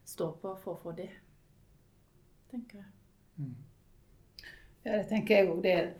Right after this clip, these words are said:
Speaker 3: <clears throat> det er jo ganske m-, altså, det blir en del sånn, du leter for å finne ut hva du er rett til,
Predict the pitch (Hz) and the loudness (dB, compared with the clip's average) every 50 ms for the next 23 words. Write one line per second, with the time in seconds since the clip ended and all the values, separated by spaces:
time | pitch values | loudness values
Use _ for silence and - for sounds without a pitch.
0 | 277 - - 339 277 214 180 180 190 185 208 196 185 170 156 156 - 180 196 214 | 8 12 12 12 12 12 8 6 8 10 12 12 10 10 6 4 4 2 2 0
1 | - - 220 196 185 - 190 165 151 - - - 180 202 185 190 214 - - - | -2 -2 -2 0 0 -2 -2 -2 -4 -4 -2 0 0 0 0 -2 -6 -8 0 4
2 | 226 196 - - 269 - 208 190 190 185 190 - 202 170 160 165 - - - - | 4 4 6 4 0 2 6 6 6 6 6 6 6 6 6 4 0 -6 -14 -20
3 | - - - - - _ _ _ - 226 - 160 165 160 165 160 160 170 175 170 | -20 -20 -20 -20 -20 _ _ _ -8 -2 0 2 2 4 6 6 6 6 6 0
4 | 170 - - 180 151 151 - 147 147 143 143 147 156 151 151 151 151 147 147 143 | -4 -4 -2 -2 0 2 2 4 4 4 2 2 0 2 2 4 4 4 4 2
5 | 143 147 - - - 175 160 156 156 160 156 - 160 156 156 156 151 147 143 - | 0 -2 -4 -2 4 6 6 8 8 8 6 6 4 2 4 4 4 2 0 0
6 | 156 151 160 180 175 - - - - 175 170 170 175 214 | 2 2 2 2 2 0 -10 -6 -2 0 2 4 4 2